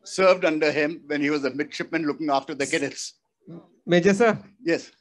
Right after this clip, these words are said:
Speaker 2: Uh, the organizers are reminding
Speaker 1: Okay, okay,
Speaker 2: us
Speaker 1: okay,
Speaker 2: of
Speaker 1: I'll
Speaker 2: less
Speaker 1: stop.
Speaker 2: time.
Speaker 1: I, I, sorry.
Speaker 2: But I, I must tell you, I, I learnt about this too through your article.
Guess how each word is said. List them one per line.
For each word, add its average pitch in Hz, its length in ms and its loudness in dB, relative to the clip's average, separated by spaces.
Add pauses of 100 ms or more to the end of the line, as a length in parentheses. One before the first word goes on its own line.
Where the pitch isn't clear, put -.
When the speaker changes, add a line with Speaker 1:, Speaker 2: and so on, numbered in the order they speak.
(260)
Speaker 2:
Uh, 156 400 0 (260)
the 165 280 -4 (200)
organizers 190 840 -2
are 180 120 0
reminding 185 600 0
Speaker 1:
Okay, 185 80 2
okay, 190 120 -2
Speaker 2:
us 190 80 -2
Speaker 1:
okay, 196 100 0
Speaker 2:
of 190 100 2
Speaker 1:
I'll 196 140 6
Speaker 2:
less 185 80 0
Speaker 1:
stop. 185 160 0
Speaker 2:
time. 170 240 -2
Speaker 1:
I, 185 240 0
I, 175 60 2
sorry. 160 320 -2 (360)
Speaker 2:
But 220 300 0 (100)
I, 202 260 4
I 208 140 0
must 262 320 -2
tell 233 160 0
you, 220 440 -4
I, 202 260 2
I 208 220 2
learnt 208 380 0
about 190 360 -2
this 196 240 0
too 208 320 -4
through 185 180 0
your 175 240 2
article. 175 680 -2